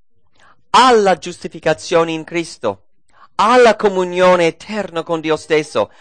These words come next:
dalla morte alla vita,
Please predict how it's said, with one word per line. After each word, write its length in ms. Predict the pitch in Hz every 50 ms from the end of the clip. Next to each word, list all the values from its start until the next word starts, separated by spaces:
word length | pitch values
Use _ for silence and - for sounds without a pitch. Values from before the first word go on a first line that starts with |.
| - - - -
dalla 500 | - - - 220 220 226 226 233 226 220
morte 680 | 220 233 247 247 233 233 - - 175 170 175 - - - _ -
alla 400 | - 190 208 214 214 220 214 214
vita, 580 | 190 220 247 240 - _ - 165 127 101 -